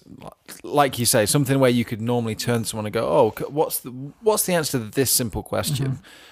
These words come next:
Speaker 1: Well, m-, the majority of the time when it's, it is a simple question, you can probably find the answer yourself if
Speaker 2: Yeah.
Speaker 1: you just, admittedly, it might not be as quick as that person because they probably know the numbers off by heart anyway.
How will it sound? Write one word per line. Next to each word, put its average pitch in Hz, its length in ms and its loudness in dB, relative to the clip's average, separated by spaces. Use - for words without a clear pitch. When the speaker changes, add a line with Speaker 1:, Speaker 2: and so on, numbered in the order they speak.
Speaker 1:
Well, 113 460 4
m-, 117 360 -18
the 127 220 -2
majority 135 640 6
of 127 100 2
the - 60 -4
time 131 220 4
when 117 300 2
it's, 95 260 -2
it - 120 -4
is 107 540 0
a 113 80 0
simple 107 320 -2
question, 131 680 -2
you 110 140 -10
can - 160 -12
probably 98 280 -4
find 92 300 -4
the 85 40 -6
answer 92 280 -6
yourself 92 520 -4
if 104 140 -4
Speaker 2:
Yeah. 107 140 -2
Speaker 1:
you 104 80 -2
just, - 300 -4
admittedly, 170 460 6
it 147 100 8
might 160 300 4
not 147 300 4
be 143 360 8
as 131 180 4
quick - 280 2
as 123 260 4
that - 300 2
person 117 320 2
because 110 260 -4
they 120 120 4
probably 117 260 -2
know 113 180 2
the 110 80 2
numbers 107 280 0
off - 240 0
by 98 180 2
heart 104 260 0
anyway. 120 400 -4